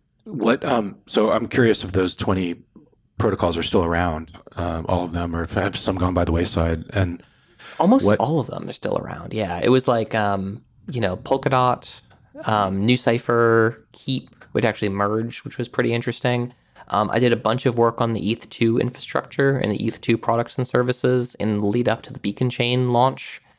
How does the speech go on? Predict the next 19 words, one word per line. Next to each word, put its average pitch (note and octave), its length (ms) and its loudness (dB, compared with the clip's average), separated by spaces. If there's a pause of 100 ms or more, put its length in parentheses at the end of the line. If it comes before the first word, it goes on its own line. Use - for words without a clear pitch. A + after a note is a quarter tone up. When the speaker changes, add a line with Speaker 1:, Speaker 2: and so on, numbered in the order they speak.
(100)
Speaker 1:
Mm-hmm. G2 240 -12
Speaker 2:
um, G#2 380 0
back G2+ 240 -4
in G#2+ 80 -6
twenty G2+ 240 -6
twenty, A2 520 -2 (540)
um, G2 580 -2
you G2+ 100 -4
know, F#2+ 200 -6
all A2 180 4
that G2+ 160 -4
kind F#2 160 -8
of F#2 60 -10
stuff. - 360 -10
Bunch A2 160 0
of G#2+ 80 2
work G2 160 0
with - 120 -12
Near. A#2 540 2